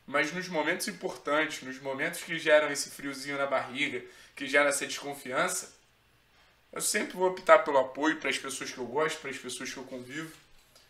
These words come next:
E, e o Atlético, querendo ou não, cara, é, é, é uma pessoa, assim, muitos personificam essa paixão, e eu acho que é justo, eu acho que é válido personificar realmente essa paixão.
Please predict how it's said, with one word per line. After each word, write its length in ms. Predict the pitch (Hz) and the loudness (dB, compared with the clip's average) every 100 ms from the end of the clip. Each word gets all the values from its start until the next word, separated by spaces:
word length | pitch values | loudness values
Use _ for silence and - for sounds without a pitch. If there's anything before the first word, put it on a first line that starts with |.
| _ _ _ _ _ _ | _ _ _ _ _ _
E, 240 | 262 302 - | -8 -8 -8
e 120 | - | -2
o 60 | - | 2
Atlético, 520 | - 202 - - 269 | 2 4 0 0 -6
querendo 380 | - 202 208 190 | 0 2 2 0
ou 60 | |
não, 200 | 139 139 | -2 -6
cara, 340 | - 147 123 - - - | 0 2 2 -2 -20 -10
é, 640 | 131 127 127 127 123 123 - - | 0 2 4 4 2 -2 -8 -4
é, 420 | - - - - | -2 -2 2 4
é 40 | |
uma 180 | - 415 | 4 0
pessoa, 440 | 233 208 - 160 | 0 0 0 0
assim, 180 | 135 151 | 0 -2
muitos 240 | 147 - - | -6 -8 -2
personificam 840 | 208 202 220 196 180 190 208 180 | 0 2 2 0 -4 -8 -4 0
essa 180 | 170 160 | 2 2
paixão, 580 | - 151 - 160 175 - - - - | 4 2 4 2 2 -2 -8 -8 0
e 40 | |
eu 100 | 214 | 6
acho 180 | 220 - | 6 6
que 60 | - | 2
é 80 | - | 0
justo, 400 | 180 254 - 165 | -2 -6 0 2
eu 40 | |
acho 140 | 160 | 2
que 60 | 208 | 2
é 60 | 196 | 8
válido 420 | 170 180 190 165 | 12 12 8 -2
personificar 1040 | - 165 - 160 156 147 - 156 - - - - - | -6 -6 -2 -4 -4 -6 4 4 4 -6 -18 -10 8
realmente 400 | 127 156 143 147 | 8 10 6 2
essa 160 | 147 | 0
paixão. 500 | 143 139 - 143 - | 4 4 4 -2 -2